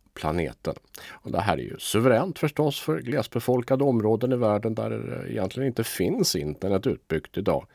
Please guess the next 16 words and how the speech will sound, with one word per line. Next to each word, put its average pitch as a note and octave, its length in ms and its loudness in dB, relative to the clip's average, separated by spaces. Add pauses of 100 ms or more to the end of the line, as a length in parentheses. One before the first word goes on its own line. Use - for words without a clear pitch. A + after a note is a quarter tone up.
Eller F2 200 2
man F2 180 2
är E2 160 2
hänvisad F2 540 2
till, D#2+ 300 2
eh, D2 140 2 (100)
långsamma E2+ 680 2
modemförbindelser E2 1300 -2
eller D#2 360 -4 (100)
tre E2 360 -2
G C#2+ 260 -6
eller B1 300 -10
något C#2 240 -8
i - 40 -8
den - 140 -12
stilen. - 340 -12